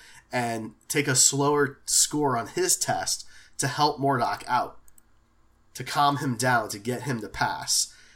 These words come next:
And basically what we see is that Wesley is a team player. He is a crew member. He is there to help and support and work together as a group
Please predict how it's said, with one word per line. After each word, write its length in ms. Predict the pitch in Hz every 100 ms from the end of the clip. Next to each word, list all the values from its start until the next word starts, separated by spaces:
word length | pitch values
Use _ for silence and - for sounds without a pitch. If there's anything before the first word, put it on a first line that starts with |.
| - _
And 500 | 143 131 127 123 - - _ _ _ _ _ _ _ _ _ _ _ -
basically 420 | 143 151 175 185
what 140 | 170 151
we 100 | 123
see 300 | - 147 135
is 160 | 107
that 200 | 117 107
Wesley 400 | 117 127 127 131
is 440 | - 107 101 104 - - _ _ _
a 80 | 139
team 300 | 131 120 104
player. 440 | - 92 73 - - _ -
He 200 | 143 143
is 140 | 131
a 80 | 120
crew 320 | - 139 127
member. 400 | 110 90 - - - -
He 200 | - 151
is 220 | 156 131
there 320 | 127 123 123 120
to 280 | - 110 104
help 400 | 139 139 135 127
and 100 | 120
support 540 | 120 - 127 120 113
and 180 | 113 110
work 180 | 117 -
together 540 | - 135 127 127 123
as 100 | 117
a 40 |
group 560 | 107 107 117 127 104